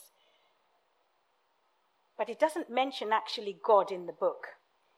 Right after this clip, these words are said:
There is some dialogue between the characters about God, but actually there isn't this presence of God mentioned. But that's the brilliance of the book,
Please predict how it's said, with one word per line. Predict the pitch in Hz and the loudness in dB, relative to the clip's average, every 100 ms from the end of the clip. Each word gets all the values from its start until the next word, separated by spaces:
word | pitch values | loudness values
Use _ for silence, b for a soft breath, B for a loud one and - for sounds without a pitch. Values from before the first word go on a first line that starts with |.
| _ _ | _ _
There | 226 | 4
is | 294 | 4
some | - 320 262 220 - b b b - | 6 2 2 0 -12 b b b 8
dialogue | 247 262 247 202 190 | 12 12 10 6 2
between | 202 262 214 | -8 -4 -4
the | 185 | -4
characters | - 254 190 - - 165 | 8 8 8 0 -10 -10
about | 170 185 170 - | -4 0 0 -2
God, | 165 165 175 - _ _ _ _ _ _ _ _ _ _ _ _ | -4 -4 -8 -14 _ _ _ _ _ _ _ _ _ _ _ _
but | 233 - 247 | 6 8 6
actually | 262 - 240 214 | 6 -2 -4 0
there | 202 220 | 2 2
isn't | 240 220 - _ | 0 -6 -8 _
this | 220 202 - - | -2 -2 -14 -2
presence | - 233 214 - 202 | 0 0 -2 -8 -10
of | 170 - | -10 4
God | 208 185 - 202 | 6 6 -2 -6
mentioned. | 214 220 202 - 175 170 - _ _ _ _ _ _ _ _ _ | 0 0 0 -8 -10 -14 -20 _ _ _ _ _ _ _ _ _
But | - 233 | 8 12
that's | 285 - | 12 8
the | 208 | -2
brilliance | - 254 208 165 - | 4 4 4 -2 -8
of | 165 | -8
the | 175 | -4
book, | - 196 - | 4 4 2